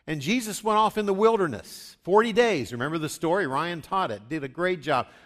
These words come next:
unpacking that story of the temptations in the wilderness for forty days. So Jesus is nowhere to be seen while John keeps preaching. Then Jesus begins his ministry, and John keeps preaching.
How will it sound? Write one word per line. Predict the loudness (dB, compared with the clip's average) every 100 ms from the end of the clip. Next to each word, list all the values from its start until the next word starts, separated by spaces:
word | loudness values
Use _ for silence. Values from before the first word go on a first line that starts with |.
| -10
unpacking | -8 -6 -6 -6 -6 -4
that | -6 -6
story | -6 -2 0 0
of | 0
the | -4 -8 -10 -8
temptations | -6 -6 0 2 2 -2 -8 -6
in | -6
the |
wilderness | 0 2 4 0 -4 -8
for | -8 -8
forty | -2 0 0 -2
days. | 0 2 2 2
So | 0 0 -6 -14
Jesus | 0 0 2 -2 -4
is | -2
nowhere | 4 4 6 4
to | 4
be | -2
seen | -4 -2 -2 0 -2 0
while | 0 0
John | 2 2 2
keeps | -2 -6 -8 -8
preaching. | -2 -2 -2 -10 -10 _ _ _ _ _ _ _ _ _
Then | -4 -2
Jesus | 0 -2 -2 -6
begins | -4 -2 0 0 0
his | -2 -2
ministry, | -2 0 -2 -2 -4
and | -4 -4
John | 0 0 0
keeps | -4 -8 -8
preaching. | -4 -2 -2 -6 -10